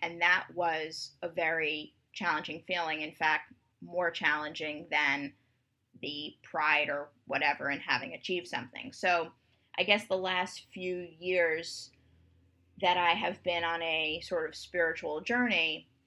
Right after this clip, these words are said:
a lot of the messages that I've been receiving, especially from the Buddhist tradition,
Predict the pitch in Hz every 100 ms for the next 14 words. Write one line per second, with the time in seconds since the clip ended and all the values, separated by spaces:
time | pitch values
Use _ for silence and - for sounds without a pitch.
0 | - 190 185 175 180 226 285 247 170 180
1 | 180 185 185 - 151 147 156 - 160 180
2 | 185 - - 277 302 156 131 208 277 -
3 | _ _ _ _ _ - - 185 180 196
4 | 185 180 175 165 175 185 175 - 139 127
5 | - 151 175 220